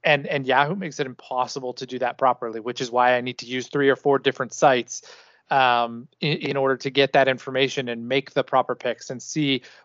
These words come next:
what matchups are strong versus not. Like, for example, um, in Sleeper for football, when you pick a position, and this might not be a-, like, you have to be a little creative to ha-, how you can map this over to hockey, but,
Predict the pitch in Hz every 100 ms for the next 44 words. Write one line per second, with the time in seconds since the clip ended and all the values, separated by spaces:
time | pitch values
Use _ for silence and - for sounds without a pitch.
0 | - 147 143 131 131 - 131 139 - -
1 | 131 123 120 120 135 113 123 117 107 120
2 | 117 - - _ _ _ - 151 127 120
3 | 131 131 127 113 - _ _ _ - 123
4 | 117 113 113 113 _ - 156 123 - 170
5 | 151 127 - 123 - 196 - 120 117 120
6 | _ _ _ _ _ _ - 147 147 165
7 | - 156 151 - 135 123 117 165 185 -
8 | 151 151 151 147 123 117 123 123 135 139
9 | 139 123 - 247 127 123 127 120 120 117
10 | 110 127 120 117 110 - _ - - 123
11 | 117 113 - - 123 113 127 - 127 120
12 | 113 120 107 117 113 - 113 127 113 104
13 | 120 120 - 110 - 123 110